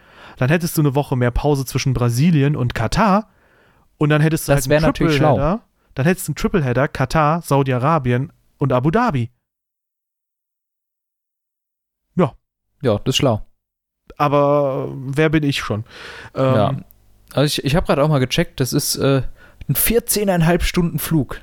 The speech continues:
Speaker 2: Das ist richtig heftig.
Speaker 1: Ja, ey, du musst dir auch vorstellen, was die alles darüber transportieren müssen, ne?
Speaker 2: Ja.
Speaker 1: Also die müssen ja auch die ganzen L K Ws und Motorhomes und so ein Zeug rüberkarren.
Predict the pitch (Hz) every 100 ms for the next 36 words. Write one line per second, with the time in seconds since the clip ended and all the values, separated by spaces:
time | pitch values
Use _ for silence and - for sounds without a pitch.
0 | - 123 139 - 139 196 - 156 - 156
1 | - - - - - - - - - -
2 | _ _ _ _ _ - 113 123 127 131
3 | 135 143 131 - 131 131 135 131 - -
4 | - - - - 131 110 127 127 110 113
5 | 180 175 - 117 - 127 - 120 117 117
6 | 123 117 131 - _ _ _ _ - 135
7 | 139 131 117 107 - 131 143 151 151 165
8 | 156 160 - 170 160 208 226 170 151 139
9 | 147 143 151 202 165 143 139 131 135 131
10 | 131 131 127 131 - - 131 127 - -
11 | 147 135 135 - 139 123 127 120